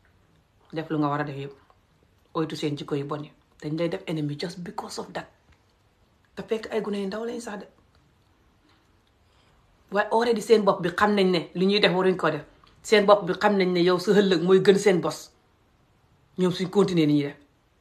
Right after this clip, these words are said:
te yow nga continuer ni ngay def. Xam nañ ne yaa leen di gën ëllëg. Loolu rek lañ lay xañaane already di la def ennemi right now. Te fekk gune yu ndaw lañ ñu ngi ci school bi, ay high school, ay fukki at ak ñeent, fukki at ak ñett, fukki at ak juróom, juróom benn, juróom ñaar.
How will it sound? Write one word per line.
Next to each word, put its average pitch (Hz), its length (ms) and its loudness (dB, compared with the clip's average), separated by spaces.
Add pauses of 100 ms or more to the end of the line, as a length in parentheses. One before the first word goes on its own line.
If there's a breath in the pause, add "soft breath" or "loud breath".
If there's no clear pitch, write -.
(260)
te 170 80 -2
yow 160 100 2
nga 160 80 -2
continuer 151 380 -2
ni 139 80 -8
ngay 139 120 -10
def. - 140 -16 (840)
Xam 175 140 0
nañ 185 120 2
ne 180 100 2
yaa 180 120 2
leen 170 140 2
di 160 80 -2
gën 165 180 4
ëllëg. 156 280 -2 (680 loud breath)
Loolu 180 220 4
rek 190 100 2
lañ 196 180 2
lay 185 120 2
xañaane 170 420 -2
already 180 320 -6
di 175 80 -4
la 180 100 -2
def 180 160 -8
ennemi 156 300 -6
right 170 200 -8
now. 175 280 -10 (1040 soft breath)
Te 190 80 -12
fekk 202 240 -4
gune 202 180 -4
yu 185 60 0
ndaw 185 180 -4
lañ 196 160 -8
ñu 190 100 -4
ngi 185 140 -10
ci - 60 -10
school - 220 -10
bi, - 60 -6
ay 180 100 0
high 175 240 -4
school, 165 300 -6
ay 180 120 -6
fukki 175 220 -10
at 170 140 -6
ak 170 80 -8
ñeent, 170 420 -6
fukki 175 140 -12
at 180 100 -10
ak 170 80 -8
ñett, 175 280 -10 (300 soft breath)
fukki 202 160 -14
at 180 100 -12
ak 170 140 -10
juróom, 170 320 -8
juróom 175 240 -10
benn, 165 240 -10
juróom 170 200 -10
ñaar. 165 180 -12